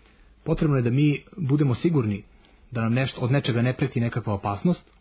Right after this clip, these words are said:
dakle, da sigurno stojimo na nekom odstojanju, recimo, od morskih talasa, ali da onda posmatramo te talase, da na neki način stvaramo u sebi jednu sliku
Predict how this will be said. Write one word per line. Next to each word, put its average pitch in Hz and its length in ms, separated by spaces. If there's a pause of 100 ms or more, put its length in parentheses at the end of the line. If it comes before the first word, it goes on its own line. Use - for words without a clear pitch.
(1300)
dakle, 107 200
da 104 220 (520)
sigurno 131 360
stojimo 123 460 (220)
na 123 100
nekom 127 260
odstojanju, 113 500
recimo, 107 280
od 104 80
morskih 110 340
talasa, 117 460 (1400)
ali 147 220
da 127 100
onda 147 480
posmatramo 127 520
te 110 140
talase, 104 440 (680)
da 113 140
na 113 60
neki 127 260
način 127 420 (280)
stvaramo 135 400
u 113 40
sebi 135 220
jednu 131 140
sliku 170 360